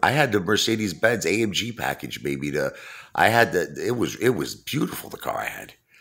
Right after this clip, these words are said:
You had to see when I was single. I had a lot of great cars. I had the Chrysler three hundred, you know, that was totally, like, macked out. I had a lot of great cars in my life. I had the, uh, the Tahoe, the L T, macked out.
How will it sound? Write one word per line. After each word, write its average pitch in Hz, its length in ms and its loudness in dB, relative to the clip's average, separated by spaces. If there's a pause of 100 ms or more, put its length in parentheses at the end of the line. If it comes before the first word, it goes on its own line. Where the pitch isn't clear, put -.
(340)
You 127 140 6
had 143 80 12
to 110 80 6
see 143 200 0
when 82 160 2
I 67 80 2
was 60 140 -4
single. 55 420 -6 (500)
I 127 120 8
had 170 140 10
a 160 60 10
lot 160 200 8
of 135 80 0
great 78 180 0
cars. - 320 -2
I 78 80 8
had 82 160 8
the 78 60 -4
Chrysler 95 420 6
three 90 220 0
hundred, 71 520 2
you 69 100 -2
know, 73 200 2
that 62 160 0
was - 100 -6
totally, 85 460 0
like, 64 260 -4
macked 58 320 -10
out. 50 260 -4 (440)
I 110 120 6
had 143 160 6
a 131 40 6
lot 127 200 4
of 120 60 0
great 120 180 2
cars 127 260 4
in 92 40 0
my 78 100 4
life. 67 220 0
I 76 100 4
had 85 200 2
the, 80 220 0
uh, 73 240 2 (340)
the - 120 -2
Tahoe, 92 500 4
the 69 140 -2
L 87 120 2
T, 87 320 -4
macked 60 300 -6
out. - 220 -6